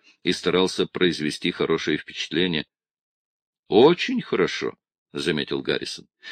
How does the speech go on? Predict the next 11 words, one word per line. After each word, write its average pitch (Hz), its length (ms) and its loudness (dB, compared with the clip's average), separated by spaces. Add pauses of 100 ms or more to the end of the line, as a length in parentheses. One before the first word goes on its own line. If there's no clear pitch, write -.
(120)
«И 85 120 4
я 101 140 4
слышал, 113 500 0 (260)
вы 107 180 6
удачно 104 600 4
поместили 135 640 0
ваш 78 260 0
капитал». 60 640 -6 (1080)
«Я 80 580 -4
не 139 380 -4
нищий», 92 600 -4